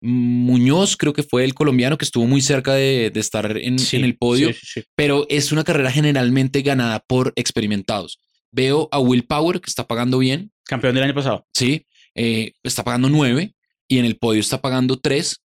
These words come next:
Speaker 1: Scott Dixon, que también no creo, no sé si la, la ganó, pero fue cam-, eh, fue, em, eh, compañero de Juan Pablo Montoya en, en el equipo Ganassi, eh, y Helio Castroneves, que ese
Speaker 2: Sí,
Speaker 1: sí ya
Speaker 2: es
Speaker 1: la ganó.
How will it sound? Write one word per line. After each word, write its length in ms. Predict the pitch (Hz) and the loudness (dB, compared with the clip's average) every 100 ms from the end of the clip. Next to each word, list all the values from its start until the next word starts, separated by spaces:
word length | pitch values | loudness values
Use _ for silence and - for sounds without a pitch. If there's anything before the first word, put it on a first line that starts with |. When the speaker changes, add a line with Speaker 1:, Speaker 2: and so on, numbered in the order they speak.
| - | -6
Speaker 1:
Scott 360 | - - 143 123 | -4 0 -2 2
Dixon, 480 | 160 - 175 185 - | 0 2 0 -2 -4
que 100 | 127 | -4
también 480 | 117 117 117 104 - | 0 2 2 -2 -4
no 260 | 139 139 | 0 0
creo, 220 | 135 160 147 | 2 -2 0
no 160 | 143 | -2
sé 120 | 127 139 | 0 0
si 100 | 151 | 0
la, 160 | 160 | -2
la 200 | 151 156 | 0 -2
ganó, 280 | 139 117 156 | 0 0 0
pero 160 | 170 143 | 0 -2
fue 120 | - | -2
cam-, 180 | 123 123 | -4 -6
eh, 260 | - 135 123 | -2 0 0
fue, 200 | - 117 - | -2 -6 -4
em, 560 | 120 127 135 139 139 135 - - _ _ _ _ | -2 0 0 -2 -4 -8 -16 -20 _ _ _ _
eh, 160 | - 120 | -4 -2
compañero 540 | - 139 135 123 117 | -2 -2 0 0 2
de 140 | 120 127 | 0 0
Juan 180 | 143 131 | 0 0
Pablo 200 | 120 110 | 0 0
Montoya 580 | 131 120 107 113 123 127 | 0 0 0 0 -2 -2
en, 320 | 135 123 113 - | 0 -2 -4 -4
en 160 | 113 | -2
el 100 | 107 | 0
equipo 640 | 107 - 104 110 117 127 120 | -2 -4 -4 0 0 0 0
Ganassi, 540 | 117 107 104 113 139 _ _ _ _ - | -2 -2 -2 -4 -8 _ _ _ _ -6
eh, 340 | 123 113 110 - | -2 0 -2 -2
y 160 | 151 | 0
Helio 180 | 139 123 | 2 2
Castroneves, 600 | 123 120 117 107 92 90 | 0 -4 -2 -2 -2 -6
que 400 | - 98 92 85 - | -2 0 0 -4 -4
ese 200 | 120 110 | -2 -2
Speaker 2:
Sí, 100 | 85 | -2
Speaker 1:
sí 40 | 113 | 0
ya 60 | |
Speaker 2:
es 40 | 113 | 0
Speaker 1:
la 60 | |
ganó. 280 | 113 101 101 | -2 -2 -6